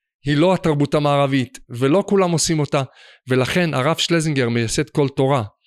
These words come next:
כשהוא בא לארץ, מפרנקפורט, שלח את הילדים שלו, לא לחורב, שזה הבית ספר שייסדו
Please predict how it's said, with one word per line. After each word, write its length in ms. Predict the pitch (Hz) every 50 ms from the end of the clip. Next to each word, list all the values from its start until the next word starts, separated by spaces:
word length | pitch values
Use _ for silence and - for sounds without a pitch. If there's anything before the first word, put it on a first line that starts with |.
| _ - - - _ _ -
כשהוא 180 | - 131 123
בא 160 | 117 143 156 156
לארץ, 720 | 147 135 127 151 170 185 220 247 233 - - - - - _ _ _ _ _ _ _ _ _ _ -
מפרנקפורט, 720 | 117 110 - - 160 160 165 - - 240 247 240 - - - _ _ _ _ -
שלח 380 | - - 131 127 151 180 - 185
את 140 | 170 - 151
הילדים 380 | 139 127 123 131 139 165 170
שלו, 440 | - - 202 208 226 247 247 233 - _ _ _ _ -
לא 200 | 127 135 151 170
לחורב, 600 | 175 160 - - 165 160 160 160 196 226 262 254 202 - - - - _ _ _ _ _ _ _ _ _ _ _ _ _
שזה 360 | - - 104 92 110 107 107 - - _ -
הבית 220 | 117 101 104 123 -
ספר 260 | - 139 127 - 135
שייסדו 600 | 120 - 120 110 104 107 110 123 143 139 127 107